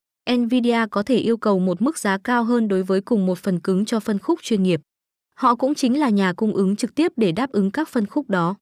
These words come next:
Theo đánh giá từ chuyên gia, G P U thuộc dòng này không khác với các G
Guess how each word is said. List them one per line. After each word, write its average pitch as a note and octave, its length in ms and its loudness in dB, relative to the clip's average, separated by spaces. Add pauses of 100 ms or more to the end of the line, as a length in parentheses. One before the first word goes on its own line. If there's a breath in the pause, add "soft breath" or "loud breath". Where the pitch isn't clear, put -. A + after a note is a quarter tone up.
(960)
Theo D4+ 100 2
đánh A#3 180 2
giá A3 280 0
từ A3+ 120 2
chuyên A3+ 220 0
gia, A#3 260 0 (300)
G A#3 40 2 (220)
P - 20 -2 (140)
U B3+ 140 0
thuộc A3+ 260 -2
dòng F#3 260 0
này F#3 180 0
không A3+ 200 -2
khác D#4 300 -4
với G3 140 0
các C#4+ 180 -4
G A#3+ 60 0